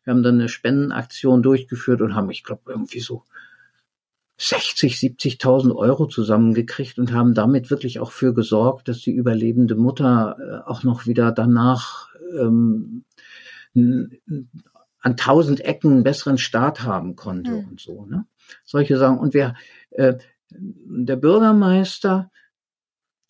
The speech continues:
Speaker 1: hat eine Anzeige in die Zeitung gesetzt, ähm, ähm, „Liebe Groß Ilse da oder liebe Ilse da, ähm, ähm,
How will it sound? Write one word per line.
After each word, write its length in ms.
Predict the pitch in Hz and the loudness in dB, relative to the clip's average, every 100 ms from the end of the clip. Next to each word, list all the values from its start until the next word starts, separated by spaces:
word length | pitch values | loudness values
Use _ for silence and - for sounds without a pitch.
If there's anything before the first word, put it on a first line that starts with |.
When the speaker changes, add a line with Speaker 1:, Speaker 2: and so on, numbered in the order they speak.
| - | -6
Speaker 1:
hat 200 | 175 165 | -4 0
eine 200 | 139 - | -2 0
Anzeige 680 | 143 202 - 180 185 175 | 0 0 2 2 2 2
in 120 | 160 156 | 0 -2
die 140 | 156 | -2
Zeitung 520 | - 143 143 175 170 | -4 -2 0 2 0
gesetzt, 680 | 151 147 147 143 - - - _ _ _ _ _ - | 0 -2 0 -2 -6 -16 -16 _ _ _ _ _ 0
ähm, 520 | 131 135 131 123 120 _ _ _ _ _ _ _ _ _ _ | 0 2 0 -2 -6 _ _ _ _ _ _ _ _ _ _
ähm, 500 | - 123 123 120 110 - _ - | -4 0 2 2 0 -10 _ -2
„Liebe 260 | 147 160 | 0 2
Groß 440 | 151 - 147 147 - | 0 -2 -4 -4 -6
Ilse 600 | 87 135 - 175 170 160 | -10 -10 0 2 2 2
da 120 | 151 | 2
oder 220 | 127 131 | 2 2
liebe 220 | 147 147 | -2 -4
Ilse 320 | - 156 156 143 | -2 -2 -2 0
da, 420 | 135 131 123 - | 2 2 0 -4
ähm, 440 | - 120 123 120 - _ _ _ _ - | -8 -6 -4 -6 -8 _ _ _ _ -10
ähm, 340 | 120 139 - | -8 -8 -12